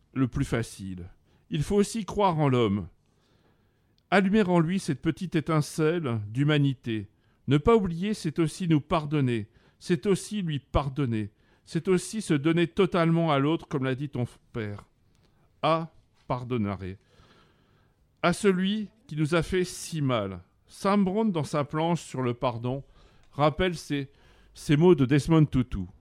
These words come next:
Il faut aller plus loin que la justice. Il faut arriver au pardon, car sans pardon, il n'y a pas de futur. Ne nous demande-t-on pas,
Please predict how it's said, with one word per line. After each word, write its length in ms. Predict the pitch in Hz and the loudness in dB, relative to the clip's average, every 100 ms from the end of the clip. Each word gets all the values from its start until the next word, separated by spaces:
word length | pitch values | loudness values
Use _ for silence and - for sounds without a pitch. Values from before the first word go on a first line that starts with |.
| _ _ - - | _ _ -16 -2
Il 100 | 160 | 0
faut 140 | - | 4
aller 220 | 226 226 | 4 4
plus 200 | 226 196 | 0 2
loin 300 | 175 170 180 | 4 4 2
que 120 | 180 156 | 2 2
la 140 | 139 | 2
justice. 720 | 120 139 - 120 117 - - | 2 -2 -4 -6 -6 -6 -12
Il 140 | - 156 | -6 -6
faut 380 | - 190 208 - _ _ _ _ _ - | -2 -2 -2 -4 _ _ _ _ _ -6
arriver 480 | 160 165 160 180 - | 0 2 2 0 0
au 80 | 135 | -4
pardon, 560 | - 143 127 143 160 | 0 0 0 0 0
car 260 | 175 196 151 | -2 -2 -2
sans 220 | - 214 | -2 -2
pardon, 480 | 180 175 151 151 170 139 | 2 0 0 0 0 2
il 100 | 139 | 2
n'y 100 | 147 | 2
a 60 | |
pas 200 | 139 175 | 2 0
de 120 | 139 | 0
futur. 720 | 131 - 131 - - 101 85 - _ _ - - _ _ _ - _ - | -4 -4 -6 -6 -10 -8 -8 -14 _ _ -20 -20 _ _ _ -20 _ 0
Ne 100 | 160 | 4
nous 140 | 202 | 4
demande-t-on 640 | 190 202 196 196 - 165 151 | 4 4 6 4 2 -2 -2
pas, 400 | - 120 151 | 2 2 0